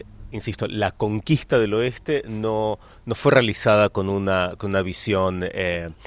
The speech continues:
científica o por, o por cu-, mera curiosidad o movida por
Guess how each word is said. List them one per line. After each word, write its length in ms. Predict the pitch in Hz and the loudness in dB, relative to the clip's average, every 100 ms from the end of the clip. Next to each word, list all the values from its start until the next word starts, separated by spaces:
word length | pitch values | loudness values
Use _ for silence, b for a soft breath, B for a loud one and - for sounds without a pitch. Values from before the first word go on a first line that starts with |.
| B | B
científica 920 | - - 90 - 127 - 117 - 110 101 | -10 -8 -8 -4 -4 -2 -6 -2 0 0
o 120 | 95 | -2
por, 240 | 104 87 - | -6 -6 -8
o 180 | 90 85 | -8 -6
por 180 | - 90 | -6 -10
cu-, 160 | - 95 | -6 -8
mera 240 | 110 113 113 | 2 4 4
curiosidad 800 | - 98 90 - 95 92 104 104 | 2 -2 -2 -4 -4 2 4 4
o 440 | 104 104 95 - 98 | 2 -2 -4 -6 -8
movida 420 | 104 101 117 117 | -2 0 4 4
por 400 | - 104 95 98 | 4 4 0 -2